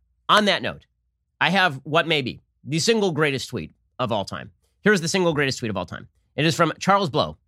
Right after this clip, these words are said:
of the New York Times, the aptly named Charles Blow of the New York Times, the worst columnist there. Okay, so he tweeted this out yesterday, and it is just glorious. It is a glorious indicator of how little sense gender ideology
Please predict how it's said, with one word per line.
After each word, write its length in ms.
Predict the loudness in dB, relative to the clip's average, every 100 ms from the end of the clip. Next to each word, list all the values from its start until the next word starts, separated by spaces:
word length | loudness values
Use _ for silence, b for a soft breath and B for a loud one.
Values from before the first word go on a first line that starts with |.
| _ -2
of 180 | -2
the 100 | -2
New 80 | 0
York 120 | 0
Times, 260 | -2 -8 -6
the 120 | 0
aptly 280 | 0 0 -2
named 200 | -2 -2
Charles 200 | -6 -6
Blow 160 | -6 -4
of 80 |
the 60 | -4
New 60 | -6
York 120 | -8
Times, 220 | -16 -20 _ _ _ _ _ 0
the 60 |
worst 220 | 2 2
columnist 380 | 2 0 -2 -6
there. 180 | -10 -14 _ _ _ _ -4
Okay, 80 |
so 320 | 2 4 2 -2 _ _ _ -4
he 100 | -2
tweeted 260 | 0 0
this 140 | 0 0
out 140 | 0
yesterday, 420 | -2 -8 -10 -12 -16 _ 0
and 120 | 2
it 80 | 2
is 120 | 2
just 180 | -2 -6
glorious. 420 | -6 -6 -8 -8
It 80 | -4
is 80 | -2
a 60 |
glorious 520 | 2 4 4 4 2
indicator 500 | -4 -6 -4 -4 -6 -8 _ -4
of 120 | 0
how 300 | 0 0 -4 _ _ _ -6
little 320 | 0 2 2
sense 400 | 0 -4 -6 -14 _ _ -2
gender 280 | 2 2 2
ideology 680 | 2 0 0 0 -2 -4